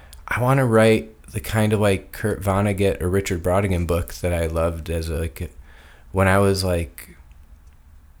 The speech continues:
like, I remember the moment I picked up a Von-, uh, Brautigan book for the first time, and it was, like, a life-changing moment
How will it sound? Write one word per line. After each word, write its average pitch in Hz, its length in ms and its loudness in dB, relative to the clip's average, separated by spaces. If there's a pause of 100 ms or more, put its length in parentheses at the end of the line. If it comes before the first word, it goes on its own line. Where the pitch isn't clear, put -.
(540)
like, 113 160 4
I 131 80 6
remember 135 360 6
the 104 120 4
moment 95 500 2
I 95 140 -2
picked - 300 -4
up 101 180 0
a 87 40 -4
Von-, 95 460 -4
uh, 87 360 2 (920)
Brautigan 107 380 2
book 76 200 -4
for - 100 -10
the 80 80 -6
first 80 320 -8
time, 80 460 -4 (180)
and 95 100 -2
it 98 60 -2
was, 95 120 -4
like, 107 120 0
a 98 60 0
life-changing 90 960 -4
moment 101 320 -6